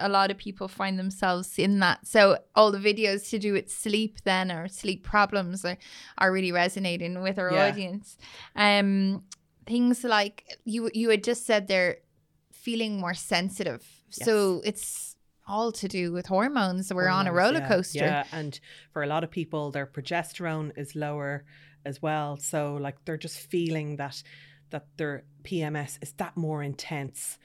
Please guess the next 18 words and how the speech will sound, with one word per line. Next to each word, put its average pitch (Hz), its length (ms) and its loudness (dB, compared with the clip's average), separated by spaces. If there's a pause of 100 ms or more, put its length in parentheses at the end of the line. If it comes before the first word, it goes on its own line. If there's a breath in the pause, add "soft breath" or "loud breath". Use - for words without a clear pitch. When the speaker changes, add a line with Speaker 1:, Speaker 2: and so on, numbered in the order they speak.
(160 soft breath)
Speaker 2:
or 151 140 -10
they 156 140 -4
feel 165 240 -6
like 151 220 -6
they're 151 120 -6
gonna 151 240 -8
cry 147 480 -4
so 147 260 -6
much 135 300 -10
easier, 180 560 -2
Speaker 1:
Mm. 165 60 -6
Speaker 2:
or 147 120 -4
things 180 380 -4
that 147 240 -8
wouldn't 170 320 -6
have 160 180 -14
bothered 147 380 -6 (160)
them 147 280 -8